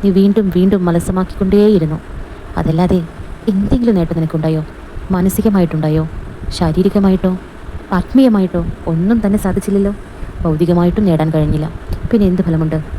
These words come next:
അപ്പോൾ അന്നന്ന് പഠിക്കാനുള്ള കാര്യം അന്നന്ന് പഠിച്ച് നീ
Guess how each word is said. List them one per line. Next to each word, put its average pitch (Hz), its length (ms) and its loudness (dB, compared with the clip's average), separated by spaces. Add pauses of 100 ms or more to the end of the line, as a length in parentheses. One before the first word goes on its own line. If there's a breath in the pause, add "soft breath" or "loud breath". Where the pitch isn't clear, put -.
(560)
അപ്പോൾ 165 300 0 (420)
അന്നന്ന് 160 300 0
പഠിക്കാനുള്ള 180 480 0
കാര്യം 165 380 -2 (360)
അന്നന്ന് 165 360 -2
പഠിച്ച് 180 420 -2 (800)
നീ 240 200 4